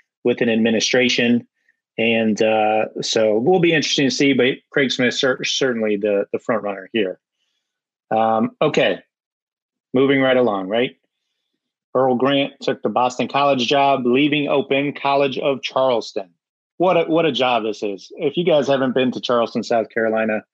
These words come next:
you guys are missing out. Make sure you, after you get vaccinated or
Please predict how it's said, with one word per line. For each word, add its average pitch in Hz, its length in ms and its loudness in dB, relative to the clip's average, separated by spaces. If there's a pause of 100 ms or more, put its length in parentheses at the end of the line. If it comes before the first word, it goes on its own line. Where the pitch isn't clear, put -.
(360)
you 120 160 2
guys 107 140 2
are 107 60 2
missing 107 320 0
out. 151 280 0
Make 117 160 -2
sure 120 160 0
you, 113 180 0 (340)
after 123 240 -2
you 120 120 2
get 113 180 0
vaccinated 123 720 0
or 98 240 0